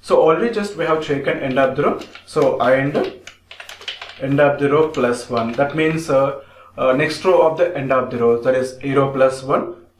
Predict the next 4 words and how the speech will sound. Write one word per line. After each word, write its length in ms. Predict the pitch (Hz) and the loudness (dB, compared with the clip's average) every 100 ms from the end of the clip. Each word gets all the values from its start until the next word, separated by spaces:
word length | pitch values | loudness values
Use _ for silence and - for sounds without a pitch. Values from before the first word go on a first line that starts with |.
| 139 | -2
then 400 | 156 381 - - _ _ | 0 0 -2 -12 _ _
paste 500 | 135 131 - - - - - - - - | -2 0 -2 -8 -16 -20 -20 -20 -20 -20
special. 760 | - - 123 117 120 101 - - - - - _ - _ - - - - - | -14 -4 -2 -2 -4 -6 -6 -16 -20 -20 -20 _ -20 _ -20 -20 -18 -18 -2
Then 400 | 160 160 156 - | 2 2 0 -14